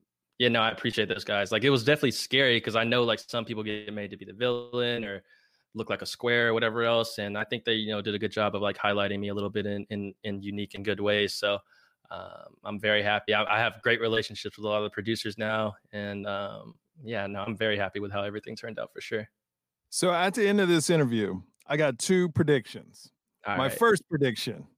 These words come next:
Speaker 2: is, and I said it earlier, you're dating someone from Matt's season right now.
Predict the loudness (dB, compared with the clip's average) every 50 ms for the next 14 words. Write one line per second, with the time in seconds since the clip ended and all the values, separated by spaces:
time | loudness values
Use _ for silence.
0 | _ _ _ _ _ _ _ -6 -4 -2 -2 0 -2 -2 -4 -4 -6 -8 -10 -12
1 | -8 -4 -2 -2 -2 0 2 2 2 4 4 4 4 4 4 4 2 0 -2 -4
2 | -8 -14 _ _ _ _ _ _ _ _ _ _ _ _ -4 2 4 4 4 4
3 | 4 4 6 6 6 6 4 4 2 2 2 2 2 4 2 2 2 2 0 0
4 | -2 -4 -4 -4 -2 0 2 2 2 2 0 0 -2 -4 -4 -2 -2 -2 -2 -2
5 | -2 -2 -2 -2 -4 -6 -8 -10 -12 -14 -16 -20